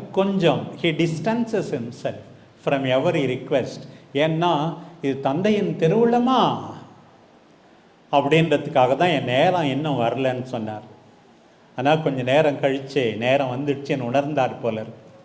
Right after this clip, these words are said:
அம்மா என்ன சொன்னாங்க? வேலைக்காரங்களை அனுப்புறாங்க. அவங்க போய் கேட்டிருப்பாங்க, "என்னய்யா இங்க வந்திருக்கீங்க?" "இல்ல, உங்க அம்மா தான் அனுப்புனாங்க. நான் ஒண்ணும் அவங்கள, உங்களை அனுப்ப சொல்லியே."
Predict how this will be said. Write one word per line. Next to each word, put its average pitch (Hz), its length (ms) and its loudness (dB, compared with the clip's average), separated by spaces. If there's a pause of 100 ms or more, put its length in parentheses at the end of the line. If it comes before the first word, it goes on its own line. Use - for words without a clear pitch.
(400)
அம்மா 190 240 4
என்ன 190 160 2
சொன்னாங்க? 180 680 2 (1200)
வேலைக்காரங்களை 170 600 6
அனுப்புறாங்க. 151 340 2
அவங்க 170 280 4
போய் 254 200 4
கேட்டிருப்பாங்க, 160 580 0 (440)
"என்னய்யா 208 480 6
இங்க 196 260 0
வந்திருக்கீங்க?" 190 460 0
"இல்ல, 220 300 4
உங்க 190 160 0
அம்மா 226 240 0
தான் 240 260 0
அனுப்புனாங்க. 185 520 -4 (840)
நான் 240 240 4
ஒண்ணும் 269 200 4
அவங்கள, 220 280 6
உங்களை 196 300 4
அனுப்ப 269 280 2
சொல்லியே." 240 760 2